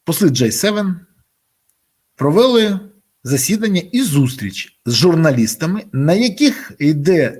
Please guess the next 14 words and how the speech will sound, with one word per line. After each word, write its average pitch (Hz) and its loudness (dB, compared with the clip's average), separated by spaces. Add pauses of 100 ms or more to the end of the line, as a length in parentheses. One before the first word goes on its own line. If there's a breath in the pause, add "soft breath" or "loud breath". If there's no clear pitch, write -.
(140)
тиск 180 0
з 123 -2
боку 127 0
влади, 117 -2 (480 loud breath)
е, 135 2
які 139 2
переслідуються 170 2
владою, 196 0 (320 loud breath)
для 160 0
того, 320 2
щоб 262 2
розібратися, 190 0
що 160 2
відбувається 165 -2